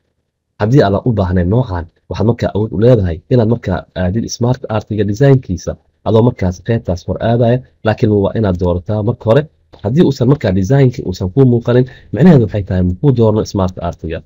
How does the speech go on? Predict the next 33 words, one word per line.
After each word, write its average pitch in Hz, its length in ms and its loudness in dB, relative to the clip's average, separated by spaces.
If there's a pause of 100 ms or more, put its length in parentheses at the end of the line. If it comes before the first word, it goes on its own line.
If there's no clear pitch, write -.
(120)
Waxaan 117 220 0
markaa 156 240 -2
aadaya 104 360 0
saan - 180 -2
u 113 80 -2
bedelo 104 380 0 (100)
layout 110 460 2
group. 82 260 -6 (440)
Kadib 190 160 6
waxaan 117 180 2
markaa 101 220 0
doortaa 85 440 -4 (120)
nooc 147 280 2
kale 98 200 -2
aad - 180 -10
u 123 60 -2
baahan 107 280 -2
tahay 107 180 -4
inaad 120 160 2
markaa 101 200 -2
ka - 100 -6
dhigtid 87 280 -6
Smart 90 400 -4
Art-igaaga. 82 560 -8 (520)
Haddii 156 200 4
aad 135 80 6
markaa 135 260 2
u 110 120 -8
baahan 98 300 -2
tahay 90 260 -4 (340)
midka 156 340 0
aad 90 240 -6
rabtid, 101 280 -4